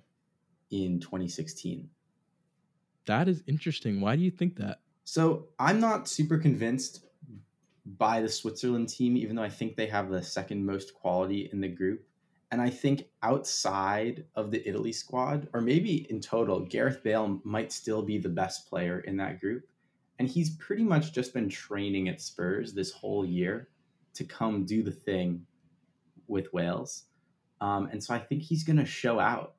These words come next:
Speaker 1: in, in this tournament. And I think that this group in general is pretty, has a lot of parity to it. I don't think anyone should really think their place in those top two spots is settled by any means.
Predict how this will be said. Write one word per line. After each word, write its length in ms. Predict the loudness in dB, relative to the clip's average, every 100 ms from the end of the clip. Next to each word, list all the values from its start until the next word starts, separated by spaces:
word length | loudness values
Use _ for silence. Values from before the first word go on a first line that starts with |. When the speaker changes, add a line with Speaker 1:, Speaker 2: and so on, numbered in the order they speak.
| _ _ _ _ _ _ _
Speaker 1:
in, 220 | -8 -6 -6
in 160 | -6 -4
this 160 | -4 -6
tournament. 460 | -4 -2 0 -2
And 120 | -2 -2
I 100 | -2
think 400 | -4 -2 -2 -2
that 400 | -2 -2 -4 -10 _ _ _ -20 -12
this 340 | -2 -2 -2
group 300 | -4 -2 0
in 120 | -2
general 400 | 0 0 0 -2
is 340 | -2 -4 -6 -16 _ _ _
pretty, 640 | -14 0 2 4 2 0 -2
has 160 | 0
a 40 | 4
lot 160 | 4
of 80 | 2
parity 340 | 0 0 0 -2
to 200 | -4 -2
it. 220 | -2 -4 -14 _ -8
I 60 | -4
don't 180 | -4 -6
think 140 | -8 -4
anyone 360 | -4 -2 0
should 180 | -2 -2
really 200 | -2 -2
think 240 | -4 -6 -6 -8
their 140 | -8
place 600 | -6 -6 -4 -4 -4 -14 -18 _ _ _
in 140 | -2 -2
those 160 | -2
top 280 | -4 -8 -6
two 100 | -8
spots 480 | -8 -4 -4 -4 -8
is 200 | -10 -8
settled 400 | -4 -4 -2 -4
by 120 | -4
any 240 | -2 -2 -2
means. 460 | -2 -6 -10 -20